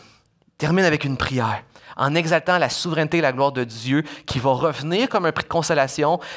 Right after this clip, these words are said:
mais aussi qui agit déjà en nous préparant pour son retour.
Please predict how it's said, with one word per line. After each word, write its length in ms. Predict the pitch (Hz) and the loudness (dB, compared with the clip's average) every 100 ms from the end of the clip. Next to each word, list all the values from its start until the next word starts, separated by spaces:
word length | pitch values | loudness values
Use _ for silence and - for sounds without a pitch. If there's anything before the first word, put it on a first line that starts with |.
| - | -2
mais 120 | 143 | 0
aussi 280 | 139 - 180 | 2 0 0
qui 180 | - 135 | 2 0
agit 240 | 127 123 | 0 -4
déjà 480 | 127 175 151 143 120 - - | 0 2 2 2 0 -6 -8
en 100 | 127 | -2
nous 100 | 131 | 0
préparant 480 | 131 143 127 123 123 120 - | 0 0 0 0 -2 -4 -12
pour 220 | - 131 - | -4 -2 -2
son 180 | 123 | -2
retour. 420 | 117 110 127 113 | 0 -2 -2 -4